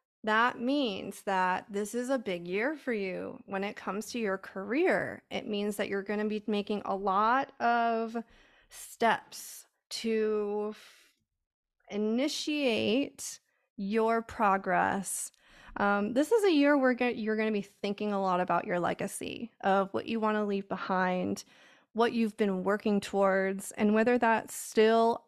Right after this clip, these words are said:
is in alignment with what you want to accomplish by the end of your life. The goals and ambitions that you have are, you know, this is where you're going full force. Um,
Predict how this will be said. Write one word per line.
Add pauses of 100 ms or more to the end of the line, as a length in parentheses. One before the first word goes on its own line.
(120)
is
in
alignment
with
what
you
want
to
accomplish
by
the
end
of
your
life. (1500)
The (680)
goals
and
ambitions
that
you
have
are, (440)
you
know,
this
is
where
you're (140)
going
full
force. (540)
Um,